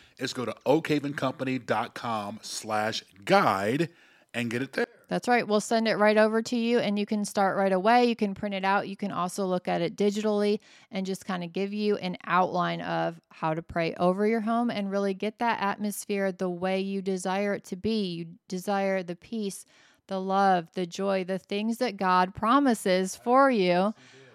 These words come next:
Speaker 2: We know those to be truth. Why? Because we find them in the Bible, and we know that God's word is true.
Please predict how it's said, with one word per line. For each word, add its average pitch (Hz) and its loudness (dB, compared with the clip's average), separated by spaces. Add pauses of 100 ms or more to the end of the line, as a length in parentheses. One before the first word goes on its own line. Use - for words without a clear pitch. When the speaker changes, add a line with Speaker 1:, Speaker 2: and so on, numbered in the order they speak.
Speaker 2:
We 220 -4
know 214 0
those 214 4
to 214 -4
be 196 -2
truth. 175 -2
Why? 180 2
Because 202 -4
we 180 -8
find 175 -8
them 175 -10
in 175 -8
the 175 -4
Bible, 165 0
and 175 -2
we 170 -2
know 170 -2
that 170 0
God's 165 -2
word 160 -4
is 170 -4
true. 254 -6